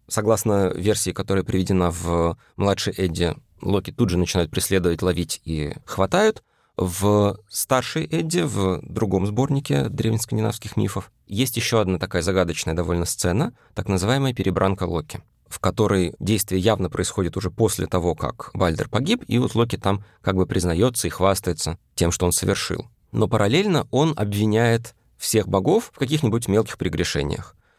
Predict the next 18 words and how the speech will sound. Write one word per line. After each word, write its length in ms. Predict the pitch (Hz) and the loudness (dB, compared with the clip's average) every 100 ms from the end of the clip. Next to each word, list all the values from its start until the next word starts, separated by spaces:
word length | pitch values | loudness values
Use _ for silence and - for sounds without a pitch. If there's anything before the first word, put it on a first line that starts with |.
| _ _ | _ _
В 640 | 95 92 92 90 90 87 - | -6 -2 2 4 4 2 2
трусости, 680 | 214 226 160 - 147 139 | 2 4 2 2 2 2
в 380 | 123 92 90 90 | 0 -4 -4 0
неверности 640 | 90 101 170 139 127 - 104 | 0 2 0 0 -4 -4 -6
и 60 | |
так 220 | 98 87 | -4 -4
далее. 300 | 80 78 - - _ _ _ | -2 -2 -4 -10 _ _ _
И 80 | 101 | 0
вот 120 | 107 | 0
в 60 | - | 2
частности 600 | 190 233 - - 85 - | 0 2 0 0 -4 -4
он 320 | 104 101 92 - _ _ | 0 2 0 -4 _ _
в 120 | - | -2
этой 440 | 92 87 82 76 - - | 0 2 0 -4 -6 -6
сцене, 500 | - 113 104 165 202 | -2 0 2 2 0
в 60 | |
этом 240 | 104 92 85 | 0 0 0
диалоге 500 | 87 82 82 143 | 2 0 0 0